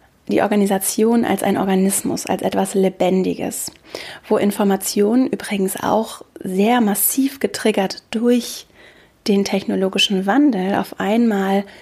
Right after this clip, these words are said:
n-, kein Herrschaftswissen mehr sind. Also die Informationen sind auf einmal frei zugänglich.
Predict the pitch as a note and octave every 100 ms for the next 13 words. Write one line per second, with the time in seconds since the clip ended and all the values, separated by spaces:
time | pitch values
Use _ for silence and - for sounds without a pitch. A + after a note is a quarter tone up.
0 | - - - G3+ - - G#3+ G3 G#3+ B3+
1 | A3 - - G3+ G3 G3 F#3 F#3 F#3 F#3+
2 | A3+ B3+ F#3 G3+ F#3+ G3 - G3+ G3 -
3 | A3 A3 G#3+ G3+ G3 G3+ G3 G3 - A3
4 | A#3+ - A#3 G3+ G3 G3+ A3+ -